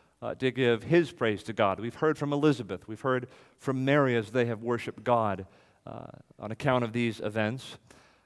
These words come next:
Uh, you wonder how much of what Zechariah said was premeditated. Uh, he had a long time to think about it, uh, what he might say. He knew the promise was going to be fulfilled. Elizabeth was pregnant, and so it was phooey on him for several months.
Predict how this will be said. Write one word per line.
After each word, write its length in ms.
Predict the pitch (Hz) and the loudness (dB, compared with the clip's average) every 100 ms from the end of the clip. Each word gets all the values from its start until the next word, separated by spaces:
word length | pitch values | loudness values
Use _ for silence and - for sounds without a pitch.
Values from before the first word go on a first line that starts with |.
| - | -14
Uh, 60 | - | -8
you 160 | 151 170 | -2 4
wonder 300 | 190 196 175 | 8 10 10
how 160 | 175 | 8
much 280 | 175 165 - | 4 2 2
of 80 | 143 | 0
what 160 | 139 | 2
Zechariah 460 | 143 156 151 147 139 | 4 4 6 6 4
said 240 | - 147 | 4 0
was 120 | 131 127 | 0 -4
premeditated. 880 | - 139 147 156 - 110 90 92 - _ _ _ _ _ _ _ | -2 2 4 4 4 0 -2 -10 -18 _ _ _ _ _ _ _
Uh, 40 | 107 | -2
he 80 | |
had 100 | 123 | 2
a 40 | 123 | 4
long 260 | 127 143 | 4 2
time 240 | 131 120 113 | 2 0 0
to 60 | |
think 240 | 123 143 139 | -2 -2 -2
about 280 | 107 98 82 | -2 -4 -6
it, 100 | - _ _ _ _ _ - | -14 _ _ _ _ _ -14
uh, 80 | 98 | -8
what 140 | 107 | -6
he 80 | 113 | -4
might 260 | 113 113 - | -2 -4 -2
say. 380 | 131 120 90 82 - _ - | 2 2 0 -8 -18 _ -8
He 80 | |
knew 140 | 113 147 | 0 0
the 100 | 147 | 2
promise 320 | 156 156 127 | 2 2 0
was 100 | 127 | -2
going 240 | 139 160 | 0 0
to 60 | 127 | 0
be 120 | 117 | -2
fulfilled. 420 | 110 110 117 123 | -4 -4 0 2
Elizabeth 460 | 117 117 127 127 123 | 2 2 0 -4 -6
was 120 | 110 | -8
pregnant, 540 | - 131 135 101 117 - _ _ _ - | -2 0 0 -4 -10 -16 _ _ _ -16
and 100 | 98 | -6
so 100 | 123 | -2
it 80 | 82 | -2
was 120 | 101 | -6
phooey 360 | - 147 147 127 | -4 0 2 2
on 120 | 113 | 0
him 380 | 131 147 110 113 | 0 0 -2 -4
for 120 | 110 | -10
several 380 | - 120 113 110 | -2 -2 0 2
months. 520 | 147 117 135 - | 4 4 0 -10